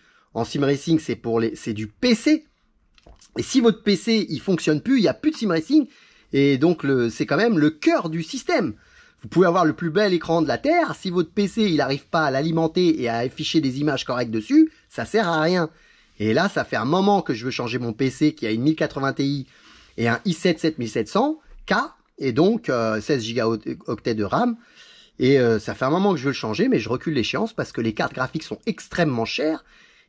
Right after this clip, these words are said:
Et du coup, ça me dissuade énormément. Et donc, quand j'ai acheté cet écran, je me suis dit, je crois que derrière, il va falloir que je passe à l'acte d'achat pour un P C. Et là, ça va me faire beaucoup plus mal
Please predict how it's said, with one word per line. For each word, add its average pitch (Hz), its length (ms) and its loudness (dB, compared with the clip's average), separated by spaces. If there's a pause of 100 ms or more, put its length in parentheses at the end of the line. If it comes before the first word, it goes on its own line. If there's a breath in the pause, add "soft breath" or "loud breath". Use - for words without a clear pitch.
Et 104 120 -4
du 95 120 -6
coup, 262 160 0
ça 135 180 0
me 120 60 -2
dissuade 196 420 -2
énormément. 196 640 0 (600 soft breath)
Et 135 120 2
donc, 160 160 6
quand 165 80 2
j'ai 143 160 2
acheté 190 240 -2
cet 165 200 0
écran, 170 300 0
je 139 120 -4
me 151 60 2
suis 151 180 -8
dit, 190 200 -2 (960 soft breath)
je 104 200 0
crois 151 400 2
que 151 160 -4
derrière, 151 680 0
il 127 80 -4
va 127 100 -2
falloir 135 380 0
que 139 180 -2
je 113 340 -2
passe 160 440 -4
à 98 580 -4
l'acte 139 340 -4
d'achat 117 360 -2
pour 143 220 -4
un 123 60 -2
P 110 140 -6
C. 156 240 -2
Et 113 100 -4
là, 117 180 -2
ça 127 160 -6
va 113 100 -2
me 110 60 -4
faire 113 220 -6
beaucoup 180 220 -4
plus 151 260 -10
mal 127 260 -2